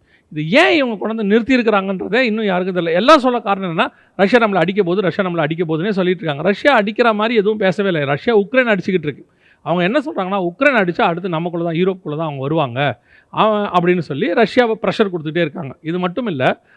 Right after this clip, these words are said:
ரஷ்யாவில் இருக்கக்கூடிய ஒரு ஆயில் டெப்போ மேல உக்ரைன் மூலமாக இப்பொழுது குண்டுகள் போடப்பட்டிருக்கிறது. ஏற்கனவே ரஷ்யாவுல, ஆ, புத்தினுடைய ஒரு மாளிகையையும் அவங்க என்ன செஞ்சிருக்கிறாங்க, குண்டு போட்டிருக்கிறாங்க ட்ரோன் மூலமாக. இப்படி ரஷ்யா மூலம் அவங்க தங்களுடைய யுத்தங்களை அவர்கள் முன்னிலைப்படுத்தி கொண்டே இருக்கிறார்கள்.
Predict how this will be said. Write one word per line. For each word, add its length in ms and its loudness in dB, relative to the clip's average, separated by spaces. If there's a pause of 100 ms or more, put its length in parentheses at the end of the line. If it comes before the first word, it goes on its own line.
(140)
ரஷ்யாவில் 520 2
இருக்கக்கூடிய 400 -2
ஒரு 80 -2
ஆயில் 300 2
டெப்போ 280 -4
மேல 260 -4
உக்ரைன் 420 -2
மூலமாக 500 -2 (220)
இப்பொழுது 300 -6
குண்டுகள் 420 0
போடப்பட்டிருக்கிறது. 840 -8
ஏற்கனவே 420 -2
ரஷ்யாவுல, 640 0 (360)
ஆ, 420 -2
புத்தினுடைய 560 -4
ஒரு 220 -4
மாளிகையையும் 480 0
அவங்க 180 -8
என்ன 140 -6
செஞ்சிருக்கிறாங்க, 500 -8
குண்டு 180 -6
போட்டிருக்கிறாங்க 580 -10
ட்ரோன் 260 -6
மூலமாக. 500 -8 (360)
இப்படி 280 0
ரஷ்யா 360 4
மூலம் 340 -2
அவங்க 240 0
தங்களுடைய 640 -2
யுத்தங்களை 580 -2 (180)
அவர்கள் 300 -2
முன்னிலைப்படுத்தி 520 0
கொண்டே 220 -2
இருக்கிறார்கள். 600 -4